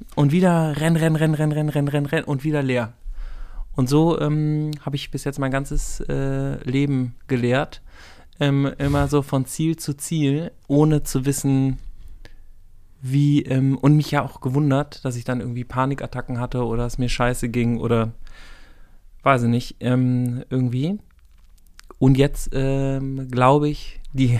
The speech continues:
<laughs> Antwort gefunden zu haben. Es geht darum,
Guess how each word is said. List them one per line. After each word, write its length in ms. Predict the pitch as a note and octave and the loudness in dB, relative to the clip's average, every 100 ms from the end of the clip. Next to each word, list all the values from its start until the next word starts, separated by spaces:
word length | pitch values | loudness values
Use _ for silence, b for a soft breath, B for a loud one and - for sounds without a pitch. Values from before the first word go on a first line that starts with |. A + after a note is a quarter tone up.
| - | -2
<laughs> 100 | - | 0
Antwort 500 | B2+ E3+ D#3 C#3+ C3 | 2 2 4 4 4
gefunden 380 | A2 C#3 C3+ B2 | 0 4 4 4
zu 180 | A2 G#2+ | 0 0
haben. 420 | A2+ A2 C#3+ G3 b b b b b | 0 0 -4 -8 b b b b b
Es 180 | A#2+ - | -10 -4
geht 240 | C#3 C#3+ | -2 0
darum, 500 | C#3+ C3 C3 C3+ C3+ | 0 0 0 0 -2